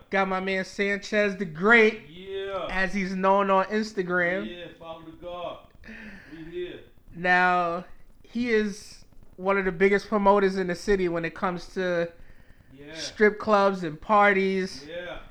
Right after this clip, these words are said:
Speaker 1: Everybody has to know my man Sanchez.
Speaker 2: Yeah, one way or another.
Speaker 1: <laughs>
Speaker 2: Yeah.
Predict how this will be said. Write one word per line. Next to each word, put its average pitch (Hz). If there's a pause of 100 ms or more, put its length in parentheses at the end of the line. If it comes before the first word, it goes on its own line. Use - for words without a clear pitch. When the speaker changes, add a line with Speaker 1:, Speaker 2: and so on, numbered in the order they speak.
Speaker 1:
Everybody 196
has 196
to 208
know 190
my 190
man 185
Sanchez. 156
Speaker 2:
Yeah, 156 (100)
one 147
way 156
or -
another. 156 (120)
Speaker 1:
<laughs> -
Speaker 2:
Yeah. 156